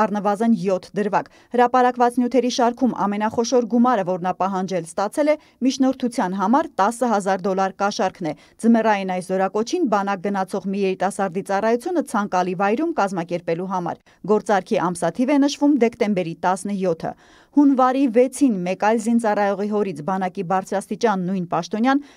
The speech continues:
մեկ միլիոն դրամ է ուզել տղայի զորամասն առանց որևէ հիմքի փոխելու համար։ Գումարը ստացել է երեք հարյուր հիսուն և վեց հարյուր հիսուն հազար դրամ փոխանցումներով, Աջարաբեթի իր օգտահաշվին։ Բուքմեքերական ընկերության անձնական իր հաշվին է գնդապետը ստացել նաև սեպտեմբերին մեկ այլ զինծառայողի մորից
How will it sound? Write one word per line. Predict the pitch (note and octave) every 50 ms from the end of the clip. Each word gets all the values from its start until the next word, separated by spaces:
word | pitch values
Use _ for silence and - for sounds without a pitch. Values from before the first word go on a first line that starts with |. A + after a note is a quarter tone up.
| - -
մեկ | A#3 B3 B3
միլիոն | - A#3+ B3+ A3+ A3+ G#3 G#3
դրամ | E3+ F#3 F#3+ G3 A#3 C4+
է | C#4 C#4
ուզել | C#4+ B3 C#4+ C#4 C#4+ C#4+
տղայի | - G#3 E3+ F#3 F#3+ F#3+ F#3+
զորամասն | E3+ G#3 G3+ G3 G3+ A3 B3+ C#4 C#4+ - A#3+
առանց | G#3+ G#3+ A3 A#3 A3+ G3+
որևէ | F#3 A3+ A3+ A3 G3+ E3+ F3
հիմքի | E3+ F3 F3 E3+ E3 - C4+ C#4+ -
փոխելու | - G#3 - - F3 E3 F3 F#3
համար։ | F#3 G3 F#3 D#3 - - _ - - _ -
Գումարը | - F#3+ A3+ A3+ G#3 F#3+ F3+ D#3+
ստացել | E3 - - G3 G3 G3 - D#4 C#4+ D4
է | C#4 C#4+ - _ _ -
երեք | A#3+ A#3+ A#3+ B3 A#3+ -
հարյուր | A#3 A3 A3+ A3+
հիսուն | A#3 A3 A3 - - D4 D#4 C#4
և | C4+ B3+ G#3+
վեց | F#3+ A3 A#3 A#3 -
հարյուր | A#3 A3+ A3 G#3+
հիսուն | A3 G#3+ - A#3+ G#3+ F#3+
հազար | F3+ E3+ E3+ D#3 F3 E3 D#3+ -
դրամ | G3 G#3 A#3+ C4+ D4+
փոխանցումներով, | - B3+ A3+ - G#3 G3 G3 - A3 G3 G3+ G3 F#3+ E3+ - _ _ _ _ -
Աջարաբեթի | - G#3+ F3+ G3 G3+ F#3+ F#3 F3+ E3+ F3+ E3+ - A#3 A#3 A#3+ -
իր | G#3 A3 - - -
օգտահաշվին։ | G3 - - - F#3 F#3 F3+ F3 F3 - - D#3 - - _ _
Բուքմեքերական | - G3 B3+ C4 - C4 B3+ B3+ B3+ C#4 B3 A#3+ A3+ A#3 A#3 A#3 A#3 A#3
ընկերության | A#3 A#3 A#3+ A3+ A#3 A#3+ - B3+ A3+ A3+ -
անձնական | - A#3 A#3+ G3 G#3 B3 A#3 A#3+ B3 A#3 A#3+ A#3
իր | A#3+ A#3+
հաշվին | A#3+ A3+ A3+ A3+ - C#4 B3+ A3
է | F3+ E3
գնդապետը | F#3 F#3 F#3 F#3 F#3+ F3+ - F3+ F3+ - F3+
ստացել | - - F3+ F3 F3 - B3 B3 B3+
նաև | C4+ C4 B3+ C4 C4 -
սեպտեմբերին | - C#4 B3+ C4 - B3 B3+ B3+ A#3+ B3 A3+ A3+ G3 F3
մեկ | F3+ F#3 F#3 F3+ G3+
այլ | G3+ A3+ G#3
զինծառայողի | G#3 A#3+ A#3 A3+ A3+ G#3+ G#3+ A3 G#3+ A3 A3 A#3+ A#3+ A3+
մորից | A3+ A3 G3 F3 - -